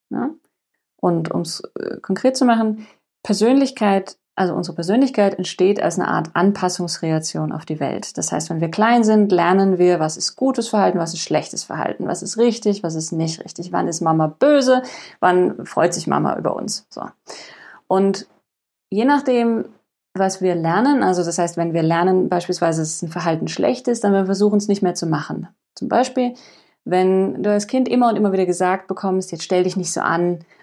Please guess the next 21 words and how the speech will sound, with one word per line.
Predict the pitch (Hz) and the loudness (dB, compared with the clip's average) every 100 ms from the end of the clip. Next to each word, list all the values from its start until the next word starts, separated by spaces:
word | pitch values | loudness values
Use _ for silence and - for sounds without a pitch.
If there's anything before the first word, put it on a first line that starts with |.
| - | -4
oder, | - 175 170 170 170 180 | 0 2 2 2 0 -2
na, | 190 214 220 214 | 0 2 2 2
ja, | - | 0
also | 175 175 | -4 -2
"Jetzt | 175 - | -6 -2
wein | 151 202 | 2 4
doch | 202 208 | 4 4
nicht", | 196 196 190 - | 2 2 -2 -8
oder | 175 175 | -6 -4
"Große | 180 196 196 | -2 -4 0
Kinder | 196 190 | 0 2
weinen | 165 185 196 185 | 2 2 4 4
nicht", | 190 185 - - | 2 0 -4 -2
oder | 180 175 | 0 0
"Große | 175 180 202 196 | 0 -4 -4 -6
Kinder | 202 185 185 180 - | -2 0 2 0 -2
irgendwie | 175 175 170 | -2 0 -2
kriegen | - 190 | 0 0
das | 190 190 | 0 -2
schon | 196 | -4
hin", | 185 190 190 190 | 0 2 2 0